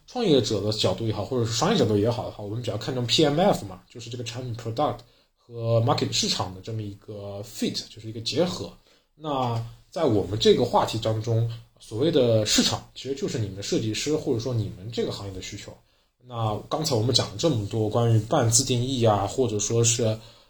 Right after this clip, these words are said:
呃，可以辅助人提高生产力的这么一个工具，就是我认为是你们实打实认为需求。那么自然而然的，刚才我们讲的，不管是 Firefly 也好，或者我们对于约束啊，或者说，呃，低保真的一些像模板一样的工具也好，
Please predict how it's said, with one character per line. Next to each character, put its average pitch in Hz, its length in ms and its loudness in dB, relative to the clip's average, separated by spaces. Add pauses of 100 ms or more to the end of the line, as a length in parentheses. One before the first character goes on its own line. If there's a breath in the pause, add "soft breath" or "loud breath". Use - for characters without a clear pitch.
(120)
呃， 104 340 -14
可 - 100 -6
以 147 100 4
辅 113 220 -2
助 135 240 4
人 110 160 4
提 - 160 4
高 123 140 2
生 175 120 -4
产 98 220 -6
力 185 180 4
的 - 60 0
这 117 80 0
么 104 120 -2
一 - 20 -2
个 98 80 -4
工 113 180 -4
具， 113 220 -2
就 151 120 -4
是 117 460 2
我 107 100 0
认 147 140 8
为 123 140 4
是 139 100 4
你 113 100 4
们 104 160 2
实 101 120 4
打 117 180 2
实 107 180 -4
认 143 160 -2
为 110 60 0
需 160 180 2
求。 95 220 -2 (380 loud breath)
那 113 80 -20
么 113 180 -12
自 - 80 -4
然 123 100 2
而 113 120 4
然 98 180 0
的， 107 80 0
刚 117 160 -2
才 120 80 0
我 104 60 2
们 113 100 2
讲 113 180 0
的， 92 60 -10
不 - 80 -16
管 113 140 -6
是 107 40 -4
Firefly 117 680 0
也 95 80 -4
好， 90 280 -10
或 - 120 -16
者 117 80 -8
我 107 100 -4
们 92 140 -12
对 127 120 -6
于 113 200 -2
约 135 240 6
束 139 320 0
啊， 101 160 -2
或 107 160 -12
者 101 40 -14
说， 107 300 -12 (380 loud breath)
呃， 104 440 -20
低 - 140 -16
保 - 220 -4
真 117 200 -4
的 117 100 0
一 110 180 2
些 110 560 2
像 123 120 -6
模 120 220 4
板 113 180 6
一 101 60 -2
样 104 100 2
的 98 80 -4
工 175 200 -2
具 120 180 0
也 101 100 0
好， - 240 -8